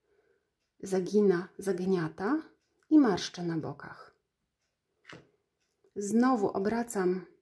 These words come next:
gąbkę, tak żeby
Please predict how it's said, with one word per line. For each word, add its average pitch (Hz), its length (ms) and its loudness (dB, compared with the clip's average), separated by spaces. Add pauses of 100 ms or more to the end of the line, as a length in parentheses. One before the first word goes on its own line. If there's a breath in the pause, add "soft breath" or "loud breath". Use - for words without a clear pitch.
(180)
gąbkę, 185 640 -6 (1700 soft breath)
tak 208 260 -6
żeby 190 480 -2